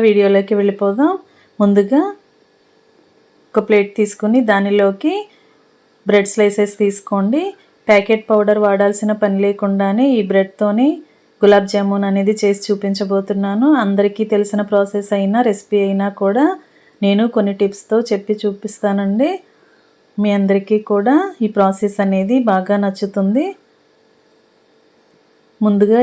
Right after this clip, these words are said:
ఇలా బ్రెడ్ స్లైసెస్ తీసుకున్నాం కదా, ఒక సిక్స్ వరకు తీసుకున్నానండి. వాటిని చుట్టూ ఉన్న బ్రౌన్ కలర్ పార్ట్ అంతా కూడా తీసి కట్ చేసి పక్కన పెట్టేసుకుంటున్నాను. వైట్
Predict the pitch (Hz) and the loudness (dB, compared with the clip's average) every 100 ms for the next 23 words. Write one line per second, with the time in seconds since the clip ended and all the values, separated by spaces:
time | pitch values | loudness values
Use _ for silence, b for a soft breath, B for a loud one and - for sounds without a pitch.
0 | 240 220 254 233 202 - 208 208 208 208 | 4 4 2 2 -2 0 -2 0 -2 -2
1 | 196 196 202 196 196 196 196 247 226 220 | -4 -4 -4 -2 -2 0 0 2 0 0
2 | 247 247 214 - 208 196 214 214 202 - | -2 -2 -4 0 0 2 0 0 -4 -4
3 | 202 196 196 190 196 269 392 b b b | -2 0 0 0 0 -2 -4 b b b
4 | _ 208 202 202 208 269 381 - _ _ | _ 2 2 2 2 0 -2 -8 _ _
5 | - 208 214 208 208 202 254 349 262 208 | -2 0 2 2 2 0 2 2 4 2
6 | 202 196 202 196 208 196 202 190 196 202 | 2 0 -2 0 0 0 -2 -2 0 -2
7 | 202 202 240 247 208 202 285 311 247 196 | 0 0 0 0 -2 0 0 0 0 -2
8 | - 196 214 247 196 196 202 202 196 196 | -2 -2 0 0 -2 -2 -2 -2 -2 -4
9 | 196 196 190 196 190 190 202 311 392 b | -4 -6 -4 -2 -2 -2 0 0 -2 b
10 | b b b - 202 202 | b b b 2 4 4